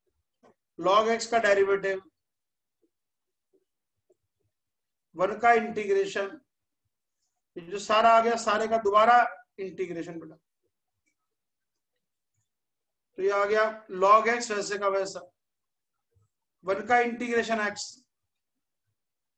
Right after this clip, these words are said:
log x का डेरिवेटिव वन by x, वन का इंटीग्रेशन x होता है बेटा, into dx। तो सारा आ गया x log x minus में वन का इंटीग्रेशन,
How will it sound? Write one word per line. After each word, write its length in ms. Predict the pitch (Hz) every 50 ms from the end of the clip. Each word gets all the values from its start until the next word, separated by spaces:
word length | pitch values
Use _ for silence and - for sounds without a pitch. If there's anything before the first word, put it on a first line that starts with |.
| _ -
log 280 | 170 190 208 220 226 240
x 160 | 240 240 -
का 120 | - 226 226
डेरिवेटिव 440 | 214 214 214 220 220 226 226 220
वन 140 | 208 208 208 208
by 140 | 208 208 208 202
x, 140 | 196 196 - - - _ _ _ 170
वन 180 | 185 196 202 202
का 120 | 233 226
इंटीग्रेशन 560 | 226 226 226 226 233 226 233 220 214 220 220
x 200 | 214 214 214 -
होता 200 | 202 175 165 196
है 40 | 190
बेटा, 240 | 190 175 180 170 -
into 300 | 185 175 175 170 190 185
dx। 420 | 175 175 170 165 165 165 - - - - _ _ _ _ _ _ _ _ _ _ _ _ _ _ _ _ _ _ _ _ _ _ _ _ _ _ _ _ _ _ _ -
तो 40 | 151
सारा 280 | - 202 196 208 220
आ 80 | 214 220
गया 340 | 220 233 233 233 220 233 226
x 140 | 226 - 233
log 260 | 233 226 220 220 214 220
x 220 | 226 226 226 - 208 208
minus 320 | 208 208 208 220 220 220 220
में 60 | 208
वन 200 | 190 202 202 202
का 120 | 202 214 214
इंटीग्रेशन, 640 | 208 202 196 175 196 180 185 175 170 165 - 160